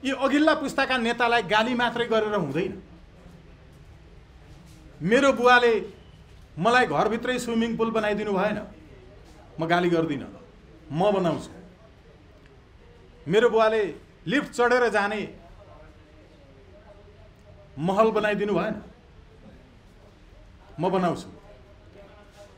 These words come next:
उहाँहरूले जति जान्नुभयो, जति गर्न सक्नुभयो, त्यसका लागि म आभार व्यक्त गर्छु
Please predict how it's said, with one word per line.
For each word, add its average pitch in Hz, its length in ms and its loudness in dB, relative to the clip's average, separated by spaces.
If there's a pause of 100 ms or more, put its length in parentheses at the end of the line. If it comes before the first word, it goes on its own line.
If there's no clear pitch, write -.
(160)
उहाँहरूले 254 260 2
जति 254 260 0
जान्नुभयो, 233 540 2
जति 220 260 -4
गर्न 226 280 0
सक्नुभयो, 196 460 -4
त्यसका 196 320 -6
लागि 180 320 -2 (1500)
म 156 280 -4 (1120)
आभार 190 340 2
व्यक्त 214 200 -2
गर्छु 185 300 -4